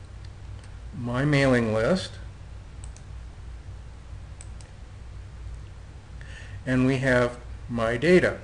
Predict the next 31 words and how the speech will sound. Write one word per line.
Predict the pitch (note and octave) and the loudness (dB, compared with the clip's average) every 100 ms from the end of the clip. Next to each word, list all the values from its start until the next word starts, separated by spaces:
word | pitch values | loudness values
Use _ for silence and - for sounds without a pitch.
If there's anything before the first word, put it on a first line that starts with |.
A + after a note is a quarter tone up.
| - - - - - - - - | -10 -12 -12 -14 -14 -14 -14 -10
So | - A#2+ | -2 4
that's | B2 D3 D3 | 6 6 4
the | - E3 | 0 6
reference | E3+ F3+ C3+ B2 - - | 8 8 6 0 0 -2
we're | |
gonna | A#2 B2 | 2 2
use | B2 D#3 A#2 A2+ D3 - - - - | 4 4 2 0 -4 -8 -12 -10 -6
to | B2+ | 2
get | B2 B2 | 2 2
the | C#3+ | 2
data. | D#3 F3 F#2+ - - - - - - - - - - - - - - - - - - | 6 6 4 -2 -10 -14 -12 -12 -12 -14 -14 -12 -12 -12 -12 -12 -12 -12 -12 -12 -2
Now | B2+ C3+ E3 | 4 8 10
we're | F3+ | 8
going | E3 D3+ D3+ | 8 4 4
to, | - C#3+ C#3+ C#3+ - - - - | 2 4 4 2 -6 -12 -12 -4
uh, | A#2+ A#2+ A2+ - - - - | 2 4 4 2 -4 -12 0
insert | D3+ F#3+ - D3 C#3 - - C#3 | 6 6 8 8 8 6 -6 2
name | C#3 E3+ G#3 G#3 | 8 8 8 4
field. | A#2 G2+ - | 2 0 -2
So | - C#3+ | 0 2
we're | C#3 C3+ | 4 4
gonna | D3 C#3 | 2 4
say | C#3 B2+ | 4 4
hi, | - E3 E3 D#3+ D#3+ D#3+ - - - - - - | 4 4 6 6 6 2 -2 -10 -12 -12 -8 0
we're | C#3+ | 2
gonna | C#3+ C3 | 4 2
say | C#3 | 2
hi | B2 C3+ | 4 4
to, | C3+ E3 | 4 0
we're | C#3 | 2
gonna | A#2 A#2 | 2 0